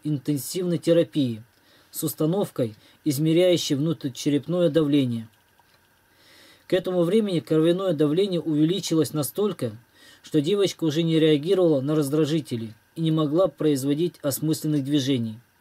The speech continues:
Прежде чем ответить ординатору, я наклонился над Бубу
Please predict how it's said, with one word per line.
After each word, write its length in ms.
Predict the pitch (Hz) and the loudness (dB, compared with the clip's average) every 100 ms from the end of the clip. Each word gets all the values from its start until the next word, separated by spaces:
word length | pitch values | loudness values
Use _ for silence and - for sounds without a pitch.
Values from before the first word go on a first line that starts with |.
| _ _ _ _ _ _ _ _ _ _ _ _ - - - - - | _ _ _ _ _ _ _ _ _ _ _ _ -20 -20 -20 -12 0
Прежде 280 | 165 202 165 | 2 2 -2
чем 280 | 190 185 - | -4 -6 -6
ответить 580 | 151 160 190 165 147 | -6 -2 -2 -2 -6
ординатору, 680 | 156 135 156 196 - 139 117 113 - | -6 -4 -2 -2 -2 -4 -6 -12 -6
я 200 | 151 175 | -2 -2
наклонился 640 | 165 - 151 156 165 - | -2 -2 0 2 0 -2
над 140 | 156 139 | -4 0
Бубу 420 | 151 131 131 | -2 0 -4